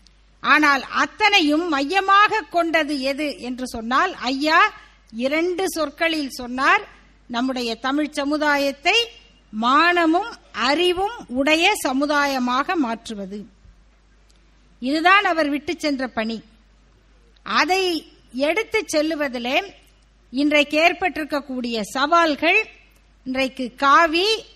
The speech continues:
சலங்கை கட்டி ஆடுகிறது. அது அவர்கள் பேசுவது அவர்களுடைய தத்துவத்தின் குரல் மட்டுமல்ல, அவர்களுடைய தத்துவமே ஆபத்தானதுதான்.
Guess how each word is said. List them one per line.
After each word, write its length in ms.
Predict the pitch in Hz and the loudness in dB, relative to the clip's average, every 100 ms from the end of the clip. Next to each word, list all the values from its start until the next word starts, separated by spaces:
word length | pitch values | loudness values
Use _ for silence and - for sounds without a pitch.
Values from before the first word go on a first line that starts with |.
| _ _ _ _ _ | _ _ _ _ _
சலங்கை 520 | - 294 349 370 349 | -6 0 0 0 0
கட்டி 280 | 311 302 349 | 0 -2 -2
ஆடுகிறது. 800 | 277 311 277 240 214 156 - _ _ _ _ _ - - - _ _ _ _ _ _ _ - - | 0 0 -2 -4 -8 -10 -16 _ _ _ _ _ -20 -20 -20 _ _ _ _ _ _ _ -20 -2
அது 240 | 294 330 | -2 0
அவர்கள் 560 | 294 262 339 339 330 269 | -2 0 0 0 -2 -2
பேசுவது 920 | 359 415 440 349 339 269 294 427 427 - _ _ _ | 2 2 2 0 -2 0 0 0 -4 -10 _ _ _
அவர்களுடைய 540 | 247 302 330 320 311 285 | -2 0 2 0 0 -2
தத்துவத்தின் 800 | 311 320 453 453 440 403 370 | -2 -2 -2 -4 -2 -4 -4
குரல் 300 | - 330 339 | -2 -2 0
மட்டுமல்ல, 840 | 285 285 320 302 277 233 254 381 427 - _ _ _ _ | 0 -2 -2 -4 -2 -2 0 0 -2 -14 _ _ _ _
அவர்களுடைய 540 | 254 330 339 330 311 277 | 0 2 2 2 0 -2
தத்துவமே 680 | 285 294 - 415 427 415 440 427 381 | -4 -4 -6 -2 0 2 2 4 4
ஆபத்தானதுதான். 840 | 370 381 359 320 311 285 269 262 | 4 2 0 0 2 0 0 -2